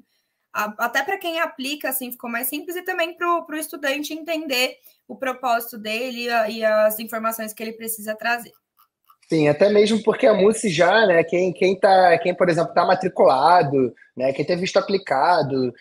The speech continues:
Speaker 2: e tudo mais, vocês foram escolhidos, não posso deixar de, de, de citar isso,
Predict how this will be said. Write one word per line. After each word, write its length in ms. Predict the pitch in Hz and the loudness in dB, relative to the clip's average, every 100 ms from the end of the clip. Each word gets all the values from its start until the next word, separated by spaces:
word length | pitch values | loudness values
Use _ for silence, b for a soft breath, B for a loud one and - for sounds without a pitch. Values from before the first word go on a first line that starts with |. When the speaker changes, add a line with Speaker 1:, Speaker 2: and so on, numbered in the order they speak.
| b 139 | b -10
Speaker 2:
e 80 | |
tudo 240 | 131 151 160 | -6 -4 0
mais, 240 | 151 185 | 2 2
vocês 420 | 220 214 320 302 - _ - | 0 0 0 -2 -8 _ -2
foram 200 | 277 262 | 2 4
escolhidos, 560 | 302 - 330 285 202 196 | 4 4 6 6 4 2
não 120 | 196 | 4
posso 220 | 208 214 | 4 4
deixar 420 | 208 233 - 202 - | 4 2 4 4 4
de, 300 | 240 226 190 | 0 -6 -6
de, 240 | 214 165 | -6 -6
de 120 | 196 | -6
citar 340 | 208 220 269 330 | -6 2 4 4
isso, 320 | 185 - | 2 0